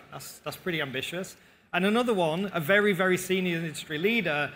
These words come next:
saying, "We're gonna build a company at the center of the future of money."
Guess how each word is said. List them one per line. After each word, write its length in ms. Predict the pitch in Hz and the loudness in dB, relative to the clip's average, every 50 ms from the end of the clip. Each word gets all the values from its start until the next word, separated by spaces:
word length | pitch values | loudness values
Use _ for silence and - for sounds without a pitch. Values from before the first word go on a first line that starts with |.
| - - - - | -14 -20 -16 -8
saying, 220 | - 185 180 180 | -4 -2 0 2
"We're 80 | 170 175 | 2 2
gonna 120 | 190 185 | 2 2
build 280 | 165 190 214 226 233 226 | 4 4 4 6 6 4
a 20 | |
company 720 | - - 202 190 185 165 - 151 147 147 160 190 220 214 - - - - - - | 4 4 2 2 0 0 -4 -4 -2 -2 0 0 -2 -2 -6 -12 -20 -20 -14 -8
at 100 | - 160 156 | -6 -6 -6
the 60 | 165 | -6
center 680 | - - - 190 190 202 190 - 202 208 202 190 - - | -4 2 2 2 2 2 0 0 0 2 2 0 0 -2
of 120 | 175 170 143 | -6 -6 -6
the 60 | 160 | -6
future 500 | 160 - - 190 185 180 185 - 170 170 | -6 -4 0 0 0 0 -2 -4 -4 -2
of 120 | 160 139 | -4 -2
money." 420 | 156 170 180 170 151 127 107 98 | -2 -2 -2 -2 -2 -2 -4 -4